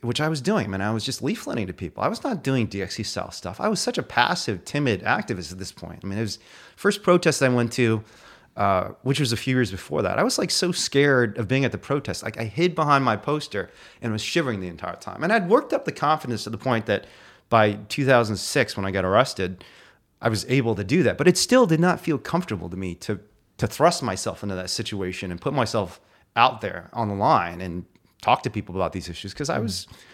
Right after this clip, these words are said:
you know, a conservative Chinese kid who just wanted to do the right thing and wanted people to like me. And I've got this cop telling me,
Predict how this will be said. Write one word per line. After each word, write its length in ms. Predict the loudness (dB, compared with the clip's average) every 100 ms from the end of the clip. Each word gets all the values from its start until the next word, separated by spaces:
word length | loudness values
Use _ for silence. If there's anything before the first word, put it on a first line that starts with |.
| _ -8
you 80 | -6
know, 80 |
a 40 | -4
conservative 480 | -6 -6 -4 -4 -2
Chinese 400 | 0 2 2 0
kid 320 | 0 0 2
who 120 | -2
just 300 | -4 -10 -10
wanted 220 | -6 -4 -4
to 80 |
do 220 | -4 -2 0
the 100 | 0
right 200 | 0 -2
thing 300 | -4 -4 -4
and 260 | -6 -8 -8
wanted 380 | -4 -2 -4 -8 _
people 240 | -10 -6 -4
to 80 |
like 260 | -2 -2 -4
me. 200 | -8 -8 -14 -20 -20 -20 _ _ _ _ _ _ _ 2
And 200 | 2 2
I've 80 | 4
got 140 | 4
this 120 | 4
cop 380 | -2 0 0 0
telling 300 | -2 0 2
me, 260 | 0 -2